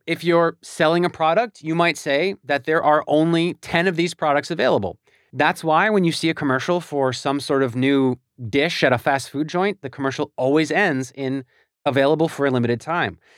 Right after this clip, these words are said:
It's also why every single infomercial ends with "while supplies last."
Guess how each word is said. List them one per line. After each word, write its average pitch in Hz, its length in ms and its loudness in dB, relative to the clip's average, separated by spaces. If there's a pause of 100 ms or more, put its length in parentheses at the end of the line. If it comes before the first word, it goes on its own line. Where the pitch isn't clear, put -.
(180)
It's 165 160 -4
also 208 240 0
why 160 440 2
every 190 360 -2
single 165 540 0
infomercial 139 600 2
ends 156 380 0
with 120 300 -2 (200)
"while 139 360 2
supplies 120 680 -6
last." 151 540 -2